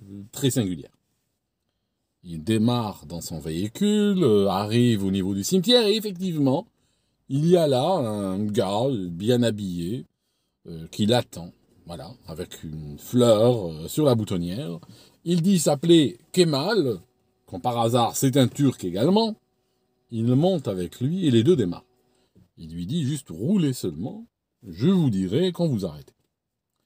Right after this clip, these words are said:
Durant le trajet, on dirait que ce Kemal, euh, se sent mal. Il dit qu'il est ballonné, qu'il a bu plus que de raison.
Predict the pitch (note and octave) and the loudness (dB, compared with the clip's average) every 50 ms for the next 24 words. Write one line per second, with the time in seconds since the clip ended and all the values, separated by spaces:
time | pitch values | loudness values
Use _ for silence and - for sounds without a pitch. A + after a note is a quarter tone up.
0 | _ _ _ _ _ _ _ _ _ _ - C#3 D#3 G#3+ A#3+ B3 B3+ A#3+ A3+ G#3 | _ _ _ _ _ _ _ _ _ _ -12 -6 -2 -2 0 0 2 0 0 0
1 | - - - G#3 G3 F#3+ E3+ F#3+ B3 C4 B3+ A3+ F#3+ F3+ D#3+ E3+ F#3 A#3+ C4 A3+ | -2 -4 -2 0 0 0 0 0 -2 -2 -2 -2 -2 -2 -2 -4 -4 -6 -4 -2
2 | - E3 E3 D#3+ D#3 D#3+ D#3 D3+ C#3+ C3 - - - F3 D#3+ - - E3 D3+ D#3 | 2 4 4 4 6 4 4 4 2 0 -2 -4 -2 -2 -2 0 2 0 0 0
3 | E3 F3+ G3 G3+ A#3 G#3+ G#3 G#3 F#3 F3 E3+ E3 E3 E3 D3+ - - - E3 D#3 | 0 0 2 2 4 6 6 6 6 6 6 4 4 2 0 0 0 2 2 2
4 | - - - F3 E3 D#3 C#3+ C3+ B2+ B2 B2 B2+ C3 C3 B2 A2 G#2+ G#2+ G#2+ G#2+ | 2 2 2 2 2 4 2 4 4 4 4 4 2 2 2 0 0 -2 -2 -2
5 | G#2+ G#2 F#2+ F2+ A#2+ C3 C3+ B2+ B2 - A2 A2 A2+ A#2 A2+ A2 G2+ - _ _ | -2 -2 -2 -2 -2 -2 -2 -2 -2 -2 0 2 4 4 4 2 0 -4 _ _
6 | - _ _ _ - _ _ - F#2 G2 G#2+ B2+ C3+ C#3 C3 B2 B2 A#2+ A#2+ B2 | -20 _ _ _ -20 _ _ -12 -8 -4 0 2 4 4 4 4 4 4 4 4
7 | B2+ B2+ B2+ B2+ B2+ B2+ - A2+ G#2+ A#2 A#2+ A#2 A2+ A2+ A2+ A2 G#2+ G2 G2 G2 | 4 4 2 2 0 -2 -2 -2 0 0 0 -2 -2 -2 -4 -4 -4 -6 -8 -10
8 | G2 G2+ A2+ B2+ C#3+ C#3 B2 A#2 B2 B2 D3+ E3+ E3+ E3+ D3+ C#3 C#3 D#3+ E3+ E3 | -10 -12 -12 -10 -6 -2 0 2 4 8 8 10 10 8 8 4 2 2 2 0
9 | - - D#3 C#3+ C#3+ D3+ D3+ C#3+ C#3+ C#3+ C#3 C3 E3 G3 G#3 G3+ | 0 0 0 2 4 4 4 4 4 4 4 4 2 0 -2 -4